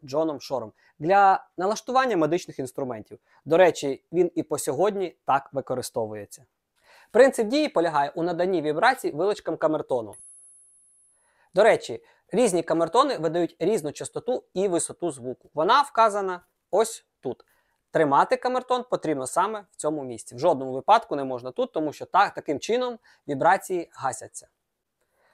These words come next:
Перший привід використати камертон у медицині —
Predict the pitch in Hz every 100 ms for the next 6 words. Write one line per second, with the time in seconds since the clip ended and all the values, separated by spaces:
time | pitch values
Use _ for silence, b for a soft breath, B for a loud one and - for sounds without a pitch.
0 | _ - 208 - 175 - 160 123 123 143
1 | 151 127 123 120 123 131 135 117 113 113
2 | 147 180 285 269